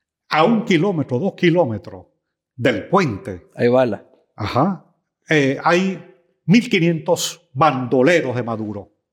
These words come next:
Speaker 2: Nosotros estuvimos, La Posta estuvo ahí, eh,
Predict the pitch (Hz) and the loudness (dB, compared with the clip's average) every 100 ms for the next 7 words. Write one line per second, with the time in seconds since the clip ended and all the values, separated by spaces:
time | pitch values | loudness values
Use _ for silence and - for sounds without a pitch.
0 | _ - 139 214 220 214 202 226 247 180 | _ -4 0 2 0 0 0 2 2 2
1 | 143 139 214 214 269 - 226 220 202 208 | -2 0 -2 -2 -8 -4 0 2 2 2
2 | 226 214 190 165 - _ _ _ 131 123 | -2 -2 -2 -2 -6 _ _ _ -2 -2